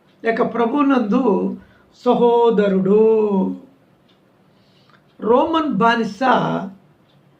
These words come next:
బ్యాడ్జ్ ఇందాక నేను మీకు చూపించింది,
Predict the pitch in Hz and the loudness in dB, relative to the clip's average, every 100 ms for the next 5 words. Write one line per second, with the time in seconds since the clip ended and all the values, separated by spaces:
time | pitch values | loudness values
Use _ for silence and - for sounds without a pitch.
0 | _ _ _ - 190 208 226 262 190 190 | _ _ _ -12 -2 0 0 -2 -6 -8
1 | - _ _ 202 220 247 240 220 208 202 | -10 _ _ -8 -2 0 0 -4 -4 -4
2 | 190 - 254 - - 202 147 - | -6 -6 -6 -6 -8 -8 -8 -10